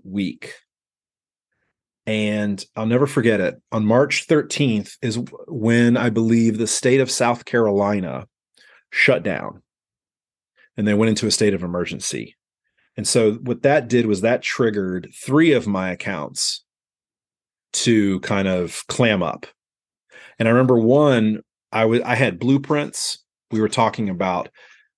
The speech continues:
'cause with the radiation mach-, radiation machine, you have to lead line the rooms. So I had already gotten, uh, schematics for their office.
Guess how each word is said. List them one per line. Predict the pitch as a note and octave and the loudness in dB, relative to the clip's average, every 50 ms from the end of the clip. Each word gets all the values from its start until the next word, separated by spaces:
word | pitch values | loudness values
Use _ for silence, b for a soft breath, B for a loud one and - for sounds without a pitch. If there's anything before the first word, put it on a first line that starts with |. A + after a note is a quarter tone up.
| _ _ _ - - | _ _ _ -8 -4
'cause | - A#2+ G#2 G#2+ - - | -2 -2 -2 -4 -8 -12
with | - - - D#3 C3 B2+ B2 - | -16 -10 -2 0 0 2 2 2
the | A#2+ A2+ A2 | 2 4 4
radiation | G#2+ C#3 C#3+ C#3+ C#3 C3 C3+ | 4 4 4 4 2 2 0
mach-, | A#2 - - - - - | -2 -2 -2 -6 -8 -4
radiation | C3 B2 C3 B2 A#2+ A#2+ A2+ - A2+ | 0 0 2 2 2 2 0 0 -2
machine, | G#2 - - A2 G2+ | -2 -2 -4 -4 -4
you | G2+ G2 | -4 -4
have | F#2 G2+ G2+ - | -4 -4 -6 -6
to | - G#2 | -6 -6
lead | F#2 F2+ G2+ G2+ F#2 | -4 -4 -4 -2 -2
line | G2 F#2+ F#2 F#2+ F#2+ F#2+ F#2 | -2 -2 -2 -2 -2 -4 -4
the | F2 F2 | -6 -8
rooms. | E2+ F2 F#2 F#2+ G2+ A#2 C3+ D3 C#3 - - B B B B B | -8 -6 -6 -4 -4 -4 -4 -6 -6 -8 -8 B B B B B
So | - - B2 G#2+ G#2 - | -4 0 0 0 0 0
I | A#2 B2 | 0 2
had | B2 B2+ | 2 4
already | B2+ B2 A#2 A2 | 2 2 2 0
gotten, | A2+ G#2 G2 E2+ G2 G2 F#2+ F#2+ A2 - _ - | -2 -2 -4 -4 -6 -8 -8 -10 -12 -14 _ -10
uh, | G2+ F#2+ F#2 F2 F2 | -8 -6 -6 -6 -6
schematics | - - - A#2 G#2+ G2+ G#2 G#2 G#2+ - - - | -6 -4 -4 -2 -2 0 0 0 -2 -4 -6 -8
for | - G#2 | -6 -6
their | F#2+ - - - | -6 -4 -2 0
office. | A#2 B2+ B2+ - - C#3+ C#3 C3+ - - - | 2 2 2 2 2 2 2 2 0 -2 -2